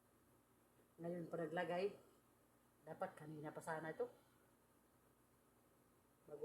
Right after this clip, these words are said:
maglabas. Super init. Grabe. Ang sakit sa ano.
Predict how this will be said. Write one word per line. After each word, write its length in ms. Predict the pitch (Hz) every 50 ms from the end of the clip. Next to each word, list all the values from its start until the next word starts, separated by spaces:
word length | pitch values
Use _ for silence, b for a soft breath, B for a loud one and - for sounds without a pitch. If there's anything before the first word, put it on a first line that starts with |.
| - 453
maglabas. 460 | - - - - 427 - - - - - - - - - - - - -
Super 280 | - 285 285 - 311 311 453
init. 260 | 285 294 339 392 - - - - -
Grabe. 460 | - 262 262 262 - - - 339 370 311 - - - - - - - - - - - - - - - - - - - - - - - - - - - - - - - - - - - - - - - - - - - - - - - - - - - - - - - - - - - - - - - -
Ang 100 | - -
sakit 220 | - 269 - 294 -
sa 320 | 277 269 269 269 277 269
ano. 220 | 277 330 440 381